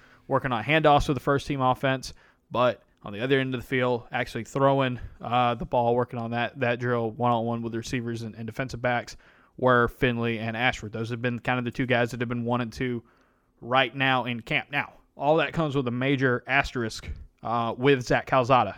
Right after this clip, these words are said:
Zach Calzada is not a hundred percent. He is, uh, working his way back, uh, from an injury. I think he actually suffered against Auburn last season, um, when he was at Texas A and M, uh, in their win in College Station. Um,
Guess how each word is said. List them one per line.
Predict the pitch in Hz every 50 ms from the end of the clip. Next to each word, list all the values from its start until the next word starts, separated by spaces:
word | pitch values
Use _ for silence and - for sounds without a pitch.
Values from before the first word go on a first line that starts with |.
| - -
Zach | - 123 120 -
Calzada | 147 139 135 127 135 139 139 139
is | 127 127 120 131
not | 131 127 139
a | 131
hundred | 123 139 135 131
percent. | 131 127 - - 147 120 - -
He | - 120 117 120
is, | 120 117 117 - - - _ _ _ _ _ _ _ -
uh, | 123 113 113 117 110 110 - - - _ _ -
working | 123 101 120 147 143 - 139 135
his | 127 123 117
way | 127 123 127
back, | 123 120 123 131 131 - - _ _ _ _ _ _ -
uh, | 127 117 113 113 113 113 113
from | 110 - - 127 123 123 123 117
an | 113 110 113
injury. | 120 131 123 127 131 135 135 131 - -
I | 101 107
think | - 147 139
he | - 127 113
actually | 127 - - - -
suffered | - - - 139 131 - 139 123
against | 117 113 110 - - _ _
Auburn | - 131 139 147 160 165 160 151
last | 147 156 151 151 - -
season, | 185 160 151 139 156 151 139 - - - _ -
um, | 147 135 127 123 123 123 120 117 110 113 120 - _ _ _ -
when | 135 131 123
he | 123
was | 120 113
at | 120 110
Texas | - 127 120 - - -
A | 120
and | 113 117
M, | 143 165 165 151 - _ _ _ _ _ _ _ _ -
uh, | -
in | 120 120 113 117 113
their | 117 123 123
win | 120 123 127 123
in | 117 110
College | - 120 107 101 -
Station. | - - 135 139 135 - 131 120 117 _ _ _ _ _ _ _ -
Um, | - 123 120 117 113 110 104 104